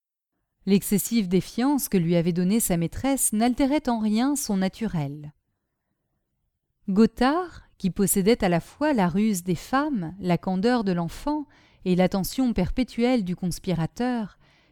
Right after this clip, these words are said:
cachait ces admirables qualités sous la profonde ignorance et la torpeur des gens de la campagne. Ce petit homme paraissait niais,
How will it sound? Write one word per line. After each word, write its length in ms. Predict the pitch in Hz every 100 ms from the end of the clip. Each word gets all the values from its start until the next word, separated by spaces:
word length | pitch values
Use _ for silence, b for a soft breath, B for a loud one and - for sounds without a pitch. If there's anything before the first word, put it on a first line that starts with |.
| -
cachait 400 | 247 - 302 330
ces 260 | - 202
admirables 520 | 226 240 240 262 226 214
qualités 600 | 214 208 - - 285 330
sous 180 | -
la 140 | 196 185
profonde 440 | 233 233 285 262
ignorance 720 | 196 190 185 226 285 269 - -
et 140 | 208
la 140 | 240 262
torpeur 520 | 285 - 285 294 269
des 120 | 220
gens 300 | 175 185 185
de 100 | 196
la 100 | 190
campagne. 760 | 185 214 - 143 139 139 139 147 _ _ _ _ _ _ _ _ _ _ _ _ _
Ce 180 | - 277
petit 420 | 302 311 - 330
homme 260 | 349 349
paraissait 500 | 247 220 214 214 247
niais, 520 | 226 214 190 175 196